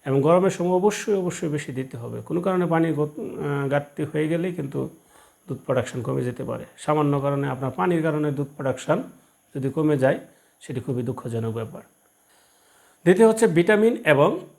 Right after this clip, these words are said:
খনিজ। ভিটামিন কিন্তু, আহ, অনেক, আহ, রোল পালন করে দুধ প্রোডাকশন বৃদ্ধিতে। সুতরাং কোনো একটি ভিটামিনে ঘাটতি হয়ে গেলে কিন্তু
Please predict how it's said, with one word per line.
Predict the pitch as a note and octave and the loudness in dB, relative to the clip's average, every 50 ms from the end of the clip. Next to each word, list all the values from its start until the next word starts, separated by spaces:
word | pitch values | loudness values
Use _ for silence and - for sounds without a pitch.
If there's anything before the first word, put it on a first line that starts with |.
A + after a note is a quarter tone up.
| _ - - | _ -20 -18
খনিজ। | - - D#3 C3 A2+ G2+ - - - - - - _ _ _ _ - | -6 -4 -2 -2 -2 -2 -4 -6 -10 -12 -14 -18 _ _ _ _ -4
ভিটামিন | A#2 D3 D#3 G3 G3+ G#3+ A3+ A3 | -2 2 4 4 4 4 4 2
কিন্তু, | G3+ A3 A3 G3 - G#3+ G3+ F#3 F#3 | 2 0 -2 0 0 0 0 0 0
আহ, | F3 E3 D#3+ D#3 D#3 D#3+ D#3 - | 2 4 4 4 4 2 0 -4
অনেক, | - F3 G3 A3 G#3+ | -4 -2 0 0 -2
আহ, | G#3 - - - _ _ _ _ _ _ _ _ _ _ _ _ - D#3+ D3+ D3 D3 C#3+ D3 D3+ C#3 | -2 -6 -14 -20 _ _ _ _ _ _ _ _ _ _ _ _ -2 2 4 4 4 4 4 2 2
রোল | C3 C3+ C#3 C#3+ C#3+ | 2 2 2 2 2
পালন | C#3 C#3+ C#3+ C#3+ C#3 C#3+ | 2 4 4 4 4 2
করে | C#3+ - B2+ D#3 F#3+ | 0 0 0 0 -2
দুধ | E3 D3 C#3 C3 | -2 -2 -4 -4
প্রোডাকশন | - - - B2+ A#2+ A2+ - - B2+ A2+ | -6 -6 -4 -4 -4 -4 -6 -8 -8 -6
বৃদ্ধিতে। | A2+ A#2+ A2 A2+ A2 - - - - - _ _ _ _ _ _ _ _ _ _ _ _ _ _ _ - _ _ _ | -6 -6 -8 -8 -12 -14 -16 -20 -20 -20 _ _ _ _ _ _ _ _ _ _ _ _ _ _ _ -20 _ _ _
সুতরাং | - - C#3 D#3+ D#3 D#3 | -8 0 2 4 4 4
কোনো | D#3 - F#3 F#3+ F#3+ | 2 0 0 0 0
একটি | F#3 F#3 F#3 F#3+ | -2 -2 -4 -4
ভিটামিনে | D3+ C3 D#3+ - F3 E3 E3+ E3+ E3+ D3 | -4 -2 -2 0 0 0 2 0 0 0
ঘাটতি | - - B2+ F#3+ - - D#3 | 0 0 0 0 -2 -6 -6
হয়ে | D3+ - C#3+ C#3 C3+ | -4 -2 0 0 0
গেলে | C3+ C3 C3 C#3 | 0 0 0 -2
কিন্তু | C#3 - C3+ C3 - | -4 -6 -8 -10 -12